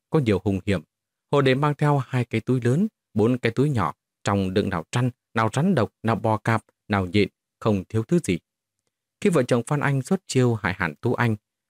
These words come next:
biết mình có ra tay ngăn cản cũng vô ích, nàng mở miệng túi huýt sáo.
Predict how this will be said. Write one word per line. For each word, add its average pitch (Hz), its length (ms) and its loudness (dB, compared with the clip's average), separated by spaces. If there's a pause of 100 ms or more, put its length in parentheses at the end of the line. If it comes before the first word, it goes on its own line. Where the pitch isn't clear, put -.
biết 131 200 0
mình 98 340 0
có 131 160 0
ra 107 100 -6
tay 104 160 -2
ngăn 92 180 -4
cản 82 360 -6
cũng 110 140 0
vô 107 180 0
ích, 147 160 0 (380)
nàng 127 180 0
mở 104 140 2
miệng 95 280 0
túi 165 400 0
huýt 117 240 2
sáo. 110 320 -4